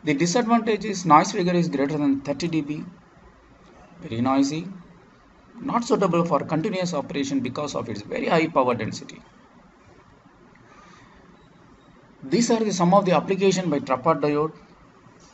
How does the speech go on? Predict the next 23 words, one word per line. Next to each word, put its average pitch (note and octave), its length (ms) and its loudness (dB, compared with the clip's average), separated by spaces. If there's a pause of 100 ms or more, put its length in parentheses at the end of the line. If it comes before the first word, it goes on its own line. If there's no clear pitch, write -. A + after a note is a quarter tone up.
(200)
One C3+ 180 0
is G3 180 2
low C3 240 0
power F#3 240 2
Doppler E3 400 2
radars D#3 580 0 (540)
or - 60 -6
local A2+ 340 -2
oscillator C#3 400 2
for - 200 -10
radars, A#2+ 520 0 (540)
instrumental F3 760 0 (140)
landing D#3 460 -2
system, D3+ 560 -8 (220)
and A#2+ 180 -10
radio C3+ 520 -2
altimeter. A#2+ 680 -8 (3000)
With F#3 200 -2
this, - 640 2
we D3 180 0
conclude F3 500 2
the E3 100 0
session E3 680 0